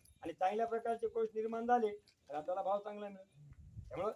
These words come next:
नवीन शेतकऱ्यानं ह्या बारकाईनं सगळ्या गोष्टी लक्षात ठेवा की निव्वळ म्हणजे करायचंय म्हणून असं करू नका. कारण मी त्यातून अनुभव घेतला. आता जमीन आमची पाहिली तर सगळेजण म्हणतात, "सोन्यासारखी जमीन आहे." मलाच पहिल्यांदा हसली, म्हणजे, "जमीन सोन्यासारखी आहे ना, हे काय लावून ठेवले?" म्हणले काटकं.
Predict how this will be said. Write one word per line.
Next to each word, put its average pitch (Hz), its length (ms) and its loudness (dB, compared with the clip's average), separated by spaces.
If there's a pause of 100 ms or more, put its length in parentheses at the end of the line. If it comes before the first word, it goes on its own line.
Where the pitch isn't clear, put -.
नवीन 175 340 2
शेतकऱ्यानं 208 600 -2
ह्या 196 300 2
बारकाईनं 214 440 4
सगळ्या 214 260 -2
गोष्टी 202 340 -8
लक्षात 202 240 -6
ठेवा - 840 -2
की 156 80 -6
निव्वळ 175 320 -2
म्हणजे - 960 -6 (100)
करायचंय 208 500 6
म्हणून 220 280 2 (680)
असं 185 320 -6
करू 240 180 6
नका. 214 260 2 (600)
कारण 170 200 2
मी 202 140 2
त्यातून 220 320 0
अनुभव 214 260 2
घेतला. 208 280 -4
आता 208 200 -4
जमीन 202 260 -8
आमची 208 280 -10
पाहिली 196 340 -8
तर 190 60 -10
सगळेजण 202 420 -12
म्हणतात, - 260 -4
"सोन्यासारखी 180 640 -6
जमीन 180 280 -4
आहे." 175 100 -2
मलाच 180 300 -2
पहिल्यांदा 180 400 2
हसली, 151 300 2 (720)
म्हणजे, 156 200 2
"जमीन 170 260 -2
सोन्यासारखी 185 580 0
आहे 185 100 -6
ना, 156 160 -6
हे 170 140 4
काय 202 180 -2
लावून 202 180 -4
ठेवले?" 185 240 -8
म्हणले 185 200 -16
काटकं. 180 320 -4